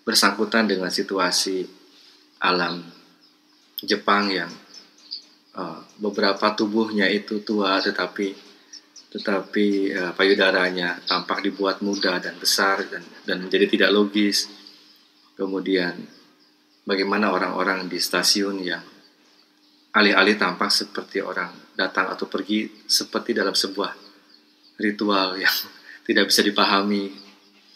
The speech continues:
Atau restoran-restoran yang saklarnya sudah penuh minyak dan lapnya dipakai untuk mengelap panci sekaligus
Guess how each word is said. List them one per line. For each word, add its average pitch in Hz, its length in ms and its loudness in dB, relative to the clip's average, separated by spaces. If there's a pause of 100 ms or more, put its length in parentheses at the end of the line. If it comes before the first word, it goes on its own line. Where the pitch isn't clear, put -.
(320)
Atau 110 240 0
restoran-restoran 104 880 4
yang 92 220 -2 (180)
saklarnya 104 640 2
sudah 101 300 -2
penuh 104 260 -4
minyak 101 460 2 (1800)
dan 90 320 -2
lapnya 101 640 4
dipakai 101 480 2
untuk 95 160 -4
mengelap 95 320 0
panci 98 360 2
sekaligus 98 440 2